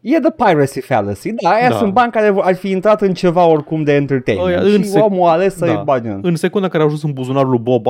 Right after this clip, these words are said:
Speaker 2: Iger, acei bani au fost pierduți pentru piață. A, nu mai ajung, nu mai fac trickle down către tine niciodată. Deci e ok, să facă ce vrea cu ei, nu-mi pasă. Ce Elon Musk, vrei să cumperi Twitter? Cumpără-l, viața mea.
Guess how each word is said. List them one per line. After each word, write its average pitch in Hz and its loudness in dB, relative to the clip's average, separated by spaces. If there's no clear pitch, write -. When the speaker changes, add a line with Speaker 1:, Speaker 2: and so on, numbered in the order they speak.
Speaker 2:
Iger, 127 -2
acei 117 -2
bani 120 0
au 113 0
fost 120 -6
pierduți 104 -6
pentru 110 -6
piață. - -6
A, 151 -6
nu 160 0
mai 139 2
ajung, 127 0
nu 135 0
mai 113 -4
fac - -2
trickle 123 -2
down 117 0
către 110 -8
tine 107 -8
niciodată. 101 -8
Deci 120 -14
e 117 -4
ok, 113 -6
să - -8
facă 165 -2
ce 131 -10
vrea 107 -4
cu 143 -16
ei, 139 -14
nu-mi 120 -6
pasă. 131 -14
Ce - 0
Elon 117 0
Musk, 104 -6
vrei 139 -2
să 143 -8
cumperi 147 -2
Twitter? 165 -4
Cumpără-l, 139 -8
viața 107 -8
mea. 104 -18